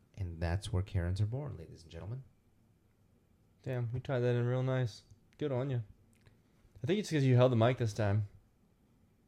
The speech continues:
Speaker 1: Noodles. I got, like, three of 'em up there.
Speaker 2: Yeah? Smooth
Speaker 1: Wet,
Speaker 2: brain? Or
Speaker 1: wet spaghetti noodles. No, there's no smooth brain up there. There's three spaghetti noodles. They're just tangled up.
Speaker 2: That's wrinkles. That means there's wrinkles. There's folds in there.
Speaker 1: Yep, there's folds.
Speaker 2: Nice. Sick.
Speaker 1: Yeah.
Speaker 2: Dude, spaghetti sounds nice as fuck.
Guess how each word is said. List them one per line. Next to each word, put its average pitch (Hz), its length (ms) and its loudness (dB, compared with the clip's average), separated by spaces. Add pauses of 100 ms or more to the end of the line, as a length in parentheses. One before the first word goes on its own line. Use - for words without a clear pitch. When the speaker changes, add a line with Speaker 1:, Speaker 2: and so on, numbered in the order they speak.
(640)
Speaker 1:
Noodles. 85 420 -2 (920)
I 85 40 -12
got, - 120 -14
like, 95 160 -16
three 82 140 -4
of 80 60 -10
'em 80 80 -10
up 73 120 -14
there. 80 220 -10 (300)
Speaker 2:
Yeah? 120 200 4 (260)
Smooth 120 320 2
Speaker 1:
Wet, 110 60 0
Speaker 2:
brain? 135 300 0 (100)
Or 110 300 0
Speaker 1:
wet 117 160 0
spaghetti 101 260 0
noodles. 85 320 -4
No, 147 60 -4
there's 110 140 -4
no 87 80 -6
smooth 76 360 -12
brain 80 160 -8
up 80 100 -8
there. 107 140 0
There's 107 140 -8
three 123 200 -8
spaghetti 95 340 -4
noodles. 82 380 -12
They're 101 100 -8
just 92 140 -12 (160)
tangled 67 300 -12
up. - 180 -16
Speaker 2:
That's 185 220 -4
wrinkles. 208 480 -6 (140)
That 127 100 -4
means 170 120 2
there's 135 200 2
wrinkles. 127 260 0
There's 143 140 -6
folds 123 280 -2
in 110 120 0
there. 123 180 -4
Speaker 1:
Yep, 117 160 -6
there's 95 140 -8
folds. 92 340 -8 (140)
Speaker 2:
Nice. - 400 -4 (420)
Sick. - 240 -8
Speaker 1:
Yeah. 76 120 -4
Speaker 2:
Dude, - 360 -14
spaghetti - 340 -6
sounds - 300 -12
nice - 240 -8
as - 100 -20
fuck. - 360 -20